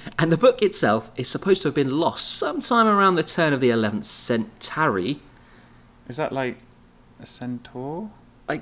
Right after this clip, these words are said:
Speaker 1: I guess. Centauri?
Speaker 2: Yeah.
Speaker 1: Okay. Apparently, it was banished by some Italian nuns. A lot going on there. A lot going on there with this, uh, world building. So,
Speaker 2: Yeah, yeah, yeah.
Speaker 1: improbus is a Latin phrase meaning evil.
Speaker 2: Mm-hmm.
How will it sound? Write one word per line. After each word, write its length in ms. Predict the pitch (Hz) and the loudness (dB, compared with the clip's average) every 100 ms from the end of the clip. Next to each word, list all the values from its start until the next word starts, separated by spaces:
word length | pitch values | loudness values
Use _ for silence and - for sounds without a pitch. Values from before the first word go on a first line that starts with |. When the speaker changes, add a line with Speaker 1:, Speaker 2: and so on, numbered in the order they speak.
| - | -6
Speaker 1:
I 60 | 143 | -6
guess. 300 | - 151 170 | -4 -4 -2
Centauri? 720 | 160 147 - 185 196 247 330 - - - - 208 | -4 -6 2 6 6 6 0 -6 -20 -20 -20 -12
Speaker 2:
Yeah. 400 | 135 139 165 196 | -8 -4 -4 -4
Speaker 1:
Okay. 380 | - - 98 113 - - - - - - | -6 0 0 0 -4 -20 -20 -20 -20 -8
Apparently, 520 | - 185 170 113 101 - - | 4 6 6 4 -2 -8 -8
it 120 | 113 | -6
was 120 | 131 | -2
banished 460 | - 135 110 - - | 2 2 0 -4 -6
by 140 | 104 | -4
some 240 | - 113 | -4 -4
Italian 500 | 113 - 170 175 175 | -4 -4 2 4 4
nuns. 400 | 151 143 123 - - - - - - - - - - | 0 -2 -4 -6 -12 -18 -20 -20 -20 -20 -20 -8 0
A 40 | |
lot 120 | 113 | 2
going 180 | 117 107 | 2 0
on 140 | 98 | -2
there. 120 | 98 - - | -8 -14 -2
A 40 | |
lot 120 | 127 117 | 0 2
going 180 | 120 | 0
on 100 | 107 | 0
there 100 | 107 107 | 0 0
with 80 | 104 | -2
this, 180 | 104 | -4
uh, 140 | 107 98 | -2 -2
world 220 | 104 101 | 0 -2
building. 340 | 107 104 107 110 | -2 -2 -4 -4
So, 160 | - 107 | 2 4
Speaker 2:
Yeah, 220 | 113 110 | 4 4
yeah, 140 | 113 | 0
yeah. 260 | 107 107 110 | 0 0 0
Speaker 1:
improbus 600 | 135 135 - 135 135 - | -2 0 2 4 2 0
is 140 | 135 | -2
a 60 | 123 | 2
Latin 340 | 131 151 - | 2 2 0
phrase 380 | 123 113 107 107 | -2 0 0 -2
meaning 260 | 117 110 107 | -4 -2 -2
evil. 320 | 123 113 - | -2 -2 -4
Speaker 2:
Mm-hmm. 540 | - 107 104 104 95 | -4 -2 -2 -2 -4